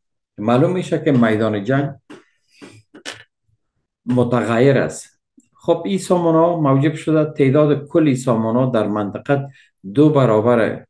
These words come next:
رقم قبلی افزایش، افزایش پیدا بکنه. بنان پنتاگون کمبود داره، با اوکراین چی بده؟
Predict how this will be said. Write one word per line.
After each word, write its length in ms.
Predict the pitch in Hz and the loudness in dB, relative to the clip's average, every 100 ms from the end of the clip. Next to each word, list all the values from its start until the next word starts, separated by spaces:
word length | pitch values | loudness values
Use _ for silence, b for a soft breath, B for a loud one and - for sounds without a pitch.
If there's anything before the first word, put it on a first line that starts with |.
| _ | _
رقم 440 | - 104 107 120 107 | -6 -6 -2 -2 -2
قبلی 420 | - 107 101 113 | -4 -6 -2 -2
افزایش، 500 | 104 90 95 95 - _ | -2 -2 -6 -6 -10 _
افزایش 420 | 107 95 98 98 - | -12 -8 -6 -6 -6
پیدا 300 | 90 90 110 | -8 -2 -2
بکنه. 360 | 107 - - _ _ _ _ _ _ _ _ _ _ _ _ _ | -2 -10 -20 _ _ _ _ _ _ _ _ _ _ _ _ _
بنان 440 | 113 123 143 147 - | 0 2 2 0 -2
پنتاگون 680 | 127 113 110 110 139 - | -2 0 -2 0 -2 -4
کمبود 440 | - 107 123 156 135 | -8 -2 0 0 0
داره، 320 | 92 87 110 - _ - | -2 -2 -8 -12 _ -10
با 160 | 98 | -6
اوکراین 420 | 92 107 127 147 156 | -4 -2 0 0 -2
چی 220 | - 160 | -6 -10
بده؟ 280 | 165 180 | -12 -14